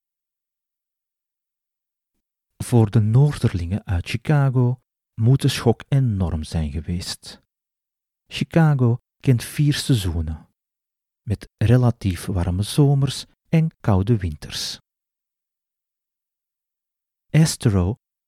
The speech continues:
deelt grotendeels het tropisch moessonklimaat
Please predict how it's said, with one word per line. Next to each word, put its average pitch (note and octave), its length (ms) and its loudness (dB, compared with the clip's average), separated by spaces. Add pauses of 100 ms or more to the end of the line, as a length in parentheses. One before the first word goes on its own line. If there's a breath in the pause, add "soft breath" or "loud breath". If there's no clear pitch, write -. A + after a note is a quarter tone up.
deelt G#2+ 340 0
grotendeels B2+ 960 0 (260)
het - 260 -8
tropisch B2+ 500 0
moessonklimaat F2+ 1080 -2